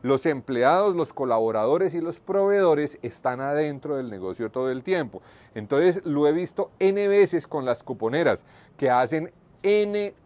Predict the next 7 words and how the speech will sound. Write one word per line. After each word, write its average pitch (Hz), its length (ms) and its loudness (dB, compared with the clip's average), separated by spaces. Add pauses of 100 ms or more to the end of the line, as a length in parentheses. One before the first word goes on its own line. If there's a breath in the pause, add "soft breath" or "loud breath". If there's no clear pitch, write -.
tipo 190 480 -2
de 143 180 0
trampas, 165 520 0
cualquier 151 600 -2
cantidad 139 480 -6
de 123 80 -4
trampas. 127 580 -2